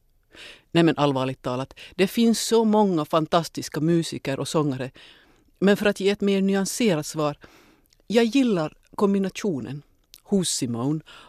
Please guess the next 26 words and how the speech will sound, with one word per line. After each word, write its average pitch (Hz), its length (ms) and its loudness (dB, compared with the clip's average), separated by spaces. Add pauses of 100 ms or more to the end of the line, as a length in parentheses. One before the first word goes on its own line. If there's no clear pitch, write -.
av 156 360 0
klassisk - 420 -4
musik, 175 500 -6 (340)
jazz - 560 -2
och 165 100 -10
blues. 185 460 -2 (1000)
Och 208 140 2
sen 240 220 6
har 208 180 6
det 202 80 2
ju 202 260 2 (200)
hon 196 240 2
det 190 80 2
inte 202 260 -2
precis - 400 -4
lätt 214 280 -2
i 151 60 -2
livet, 127 380 -10 (380)
men 185 200 4
gav 175 240 8
inte 170 220 4
upp 147 120 0
för - 120 -8
den 151 200 2
sakens 196 400 2
skull, 170 280 0